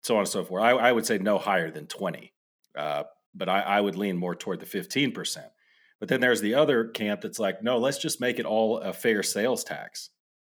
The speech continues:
You know, let's just do that." Uh, national sales tax, almost like a value-added tax that they have in Europe. Y'all remember that? That was fun. But, you know, I,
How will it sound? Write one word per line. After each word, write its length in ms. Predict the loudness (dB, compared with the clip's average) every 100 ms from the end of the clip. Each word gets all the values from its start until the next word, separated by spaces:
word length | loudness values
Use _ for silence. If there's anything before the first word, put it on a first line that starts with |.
| _ _
You 120 | -2
know, 280 | 0 0 -2 -8
let's 160 | -6
just 160 | -4 -2
do 140 | 0
that." 340 | 2 2 0 -12 _ _ _ _ _
Uh, 400 | 0 2 2 0 -4 _ _ _
national 540 | 2 4 4 -2 -4 -2
sales 380 | -2 -2 -4
tax, 420 | -8 -12 -12 -14 -4
almost 300 | 0 0 2
like 200 | 2 2
a 200 | 0 0 0
value-added 640 | 2 4 4 4 2 -2
tax 300 | -4 -6 -6
that 100 | -10
they 100 | -6
have 240 | -2 -2 -2
in 80 | -4
Europe. 300 | -4 -4 -8 _ _
Y'all 240 | -4 -2
remember 300 | -2 -2 0
that? 300 | 0 0 -2 _ -14
That 120 | -12
was 100 | -12
fun. 280 | -16 -20 -20 _ _ _ _ _ -20 _ _ _
But, 300 | 6 6 4
you 60 | 0
know, 140 | 2
I, 260 | 0 -2